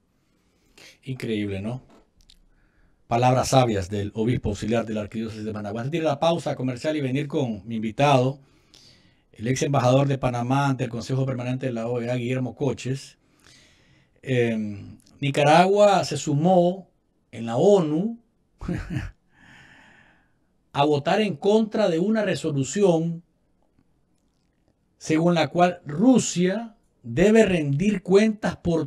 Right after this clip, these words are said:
todas las violaciones del derecho internacional en Ucrania y pagarle a ese país reparaciones por los daños causados, eh,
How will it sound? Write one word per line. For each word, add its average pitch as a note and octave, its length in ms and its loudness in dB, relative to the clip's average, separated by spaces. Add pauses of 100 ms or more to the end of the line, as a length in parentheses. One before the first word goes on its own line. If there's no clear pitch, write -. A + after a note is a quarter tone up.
(140)
todas B3+ 360 2
las A3+ 100 0
violaciones F#3+ 1000 0 (300)
del E3+ 300 4
derecho F3+ 360 0
internacional F3 840 -4
en D3+ 180 -6
Ucrania D#3 720 0 (1040)
y A3+ 180 0
pagarle G#3 880 2 (360)
a C#3+ 180 2
ese F#3+ 240 2
país F3 360 2
reparaciones E3+ 680 -2
por F3+ 140 -4
los D#3 100 -2
daños D3+ 240 -4
causados, D#3 600 -6 (460)
eh, A2+ 500 -12